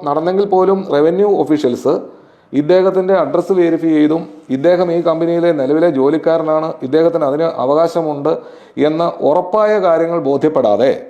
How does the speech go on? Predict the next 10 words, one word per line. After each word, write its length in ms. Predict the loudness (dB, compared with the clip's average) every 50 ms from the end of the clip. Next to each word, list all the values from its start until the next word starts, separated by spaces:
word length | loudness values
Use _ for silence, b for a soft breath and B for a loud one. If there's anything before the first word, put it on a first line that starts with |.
| B B B B B B B
എങ്ങനെ 460 | -2 -2 0 0 0 2 2 2 0 0 0
ഈ 160 | 0 0 0
വസ്തു 500 | 2 0 -2 -2 -4 -2 -2 -2 -2 -2 -6 -10 -6 -2
അടുത്ത 280 | -2 0 0 0 0 0
അമൃത 520 | 0 0 0 -2 -6 -4 -2 0 0 0
കൈലാഷ് 380 | 0 0 0 0 0 -2 -2 -4
എന്ന് 100 | -4 -2
പറയുന്ന 240 | -2 -2 -2 -2 -2
കമ്പനിയിലേക്ക് 520 | -2 0 0 0 0 2 2 2 0 0
പോയി? 260 | 0 2 0 0 0